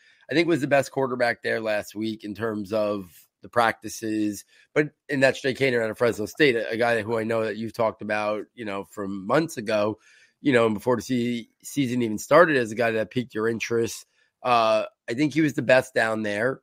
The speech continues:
I think he's the only one that I think could slip into late round three. I still would think of,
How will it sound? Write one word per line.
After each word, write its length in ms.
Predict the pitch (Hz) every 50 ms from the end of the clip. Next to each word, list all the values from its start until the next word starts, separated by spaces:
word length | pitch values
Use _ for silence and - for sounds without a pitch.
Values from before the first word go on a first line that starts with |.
| _ _ _ _
I 80 | - 117
think 180 | 127 139 127 -
he's 220 | 139 143 120 98
the 180 | 131 120 113 120
only 340 | 139 165 170 160 156 151
one 360 | 139 127 127 131 131 131 131 127
that 100 | 123 120
I 80 | 120
think 360 | 107 - 131 131 113 - _ _ _ _ _ _ -
could 440 | - - - 147 156 175 170 156 131
slip 460 | - - - - 156 170 175 170 160
into 520 | 165 170 170 170 175 156 - 170 170 160
late 260 | 151 151 160 165 156 143
round 320 | 165 165 165 160 151 -
three. 480 | - 156 160 170 170 170 175 185 202 - _ _ _ _ _ -
I 40 | 123
still 320 | 123 - - 170 165 160 156
would 140 | 156 151
think 220 | - 151 151 151 151
of, 120 | 147 -